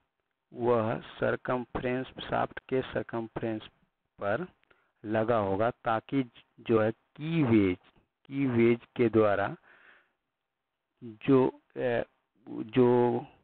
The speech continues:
हमारा वहाँ पे जो shaft का, आ, वीक point होता है उसको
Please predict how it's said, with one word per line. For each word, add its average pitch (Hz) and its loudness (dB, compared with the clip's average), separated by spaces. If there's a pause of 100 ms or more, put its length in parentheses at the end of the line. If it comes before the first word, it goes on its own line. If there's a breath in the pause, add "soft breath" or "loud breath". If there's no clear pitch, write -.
(640)
हमारा 107 0
वहाँ 107 0
पे 117 2
जो 113 -2
shaft 110 -4
का, 120 -4 (500)
आ, 101 0
वीक 113 -2
point 117 0
होता 101 -2
है 110 -2
उसको 143 -2